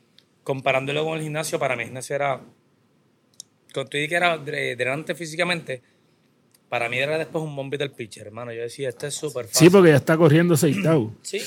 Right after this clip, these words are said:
Speaker 1: y tú compartes cotidianamente con mucha gente que ya no son clientes, son amigos.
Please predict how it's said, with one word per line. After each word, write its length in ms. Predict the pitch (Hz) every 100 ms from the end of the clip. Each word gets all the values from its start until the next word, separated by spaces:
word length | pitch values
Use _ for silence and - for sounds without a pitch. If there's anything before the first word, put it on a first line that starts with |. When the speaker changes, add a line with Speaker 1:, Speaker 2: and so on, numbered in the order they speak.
| - 214
Speaker 1:
y 40 |
tú 120 | 160
compartes 380 | 180 185 208 220
cotidianamente 600 | 214 202 202 208 214 208
con 120 | 196
mucha 240 | 196 208 214
gente 300 | 214 208 151
que 120 | 131
ya 260 | 139 165 - _ _ _ _ _ _
no 180 | 135 147
son 220 | 147 180
clientes, 440 | 175 156 123 107 110
son 160 | 135
amigos. 300 | 139 117 101